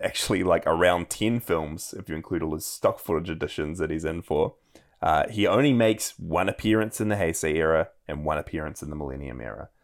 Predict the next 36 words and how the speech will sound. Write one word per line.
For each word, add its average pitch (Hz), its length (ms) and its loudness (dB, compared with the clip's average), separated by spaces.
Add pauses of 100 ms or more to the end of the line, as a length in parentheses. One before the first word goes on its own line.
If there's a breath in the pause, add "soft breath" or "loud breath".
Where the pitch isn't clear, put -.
(140)
So 82 380 2 (600)
the 107 60 -2
Showa 131 360 6
era 104 160 6
is 92 100 -2
where 95 200 4
we 92 80 2
see 110 180 0
the 107 100 0
majority 104 520 2
of 110 60 4
Rodan. 104 440 2
It's - 160 -8
where 98 60 -2
we 95 80 -2
see - 100 -6
the 92 100 -4
majority 92 520 4
of 104 100 0
Mothra. 104 420 0
It's - 240 -8
where 98 200 0
we 92 80 -2
see 92 140 -8
the 90 100 -6
majority 95 500 2
of 95 80 2
Anguirus. 92 680 0
It's - 100 -14
where 90 80 -2
we 85 60 -2
see 87 140 -8
the 85 60 -6
majority 92 440 2
of 95 80 -2
Minilla. 90 580 -2